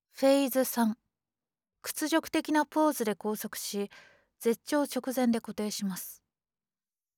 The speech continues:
悪夢直前の一番脳がとろける状態をキープするので、それぞれのおもちゃの動作が使用者の状態に合わせて弱くなります。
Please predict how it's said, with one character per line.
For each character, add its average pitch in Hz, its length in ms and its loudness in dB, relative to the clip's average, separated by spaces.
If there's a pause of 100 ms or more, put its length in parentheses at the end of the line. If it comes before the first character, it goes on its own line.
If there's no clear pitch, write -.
(100)
悪 311 200 0
夢 294 140 6
直 233 320 0
前 226 200 2
の 220 160 2 (220)
一 262 240 -2
番 320 240 6
脳 349 180 2
が 262 120 0
と 233 140 -6
ろ 262 120 -4
け 294 100 0
る 262 100 0
状 220 200 -4
態 226 240 -2
を 226 80 -4
キ 247 200 -8
ー 233 40 -6
プ - 80 -16
す - 180 -10
る 214 100 -2
の 208 120 -4
で、 175 240 -8 (340)
そ - 200 -6
れ 302 140 2
ぞ 311 140 2
れ 262 120 2
の 190 180 -2
お 196 60 -2
も 240 140 4
ち 254 100 -6
ゃ 226 40 -2
の 190 120 -2
動 196 180 -6
作 190 220 -6
が 170 180 -6 (380)
使 - 220 -4
用 330 180 0
者 285 140 -2
の 208 140 2
状 208 220 -4
態 240 200 0
に 226 120 2
合 220 100 0
わ 240 100 2
せ 226 140 -6
て 165 140 -8
弱 240 280 -4
く 196 120 -8
な 160 140 -6
り 151 100 -14
ま 160 120 -12
す。 - 240 -18